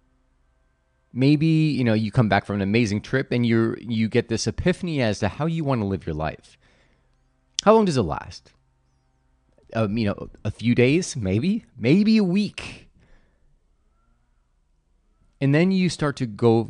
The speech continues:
especially when you're back home and when you're back around all those triggers,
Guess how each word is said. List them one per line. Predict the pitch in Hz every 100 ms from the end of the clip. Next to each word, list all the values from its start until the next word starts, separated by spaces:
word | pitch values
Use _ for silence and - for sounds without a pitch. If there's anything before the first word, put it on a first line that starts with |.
| -
especially | 113 - 202 220
when | 170 113
you're | 101
back | 78 76 -
home | 214 226 117
and | 85
when | 101 104
you're | 101 90
back | 98 95 95
around | 95
all | 101 110
those | 101 92
triggers, | - 190 107 - -